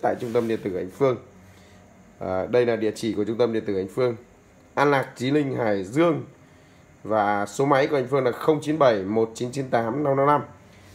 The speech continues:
Xin cảm ơn các bác đã theo dõi video và đừng quên là nhấn nút đăng ký kênh cho em đấy. Bác nào xem từ nãy giờ mà em, à, kêu gọi các bác mà các bác chưa đăng ký thì đăng ký giúp em đi ạ.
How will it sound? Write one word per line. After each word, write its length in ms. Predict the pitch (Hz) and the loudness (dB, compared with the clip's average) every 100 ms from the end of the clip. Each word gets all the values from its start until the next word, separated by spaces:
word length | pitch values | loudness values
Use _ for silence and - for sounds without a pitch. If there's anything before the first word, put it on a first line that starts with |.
| - | -10
Xin 240 | - 131 | -6 -2
cảm 240 | - 107 117 | 0 2 2
ơn 160 | 123 | 0
các 80 | 135 | 2
bác 200 | 147 - | 0 2
đã 120 | 123 - | -2 0
theo 160 | 131 | -2
dõi 160 | 120 123 | 0 0
video 460 | 123 127 135 131 110 | 0 2 4 4 4
và 180 | 110 | 0
đừng 380 | 104 120 123 117 - | 0 0 0 -2 2
quên 280 | 180 185 139 - - - - - - 98 | 4 4 2 -8 -16 -16 -16 -16 -8 -2
là 140 | 101 | 0
nhấn 200 | 104 135 | 2 2
nút 140 | 185 | 4
đăng 120 | 165 117 | 4 2
ký 120 | 135 131 | 2 4
kênh 160 | 139 | 4
cho 80 | 127 | 4
em 160 | 127 135 | 4 2
đấy. 140 | 139 - - | 0 -2 -2
Bác 120 | 113 | 0
nào 180 | 123 107 | 2 0
xem 240 | - 127 113 | 2 2 2
từ 60 | |
nãy 260 | 110 120 165 | 2 2 4
giờ 260 | 147 117 104 | 4 4 4
mà 160 | 107 | 2
em, 360 | 110 117 117 117 | 2 2 0 0
à, 260 | 107 113 - - - - - | 2 0 -2 -10 -10 -10 2
kêu 140 | 160 147 | 4 6
gọi 260 | 143 - | 6 4
các 120 | - | 2
bác 200 | 131 151 | 2 2
mà 100 | 139 117 | 2 0
các 60 | 127 | 0
bác 120 | 139 139 | -2 0
chưa 100 | 131 | 0
đăng 140 | 120 | 0
ký 180 | 104 120 | -2 -4
thì 120 | 127 | 0
đăng 140 | 117 113 | 0 -2
ký 180 | 117 | -4
giúp 140 | 127 156 | -2 0
em 180 | 123 113 | 2 2
đi 80 | |
ạ. 100 | 110 | 0